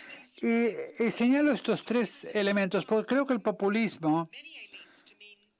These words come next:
para muchas élites supone algo malísimo. Pero estas tres cosas que he mencionado no son cosas malas, son cosas que el sistema tiene que aprender y además ap-, aprenderlo rápido.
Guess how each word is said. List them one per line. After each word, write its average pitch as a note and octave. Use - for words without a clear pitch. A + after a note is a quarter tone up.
para F#3+
muchas A3+
élites G3+
supone G#3
algo G#3+
malísimo. D#3+
Pero G#3+
estas B3
tres A#3+
cosas F#3+
que G3
he G3
mencionado G#3
no A3
son D4
cosas F3+
malas, A3
son A3+
cosas B3
que F3+
el F3+
sistema G#3
tiene A#3+
que A3
aprender G3
y F#3
además F3
ap-, G#3
aprenderlo F#3+
rápido. F3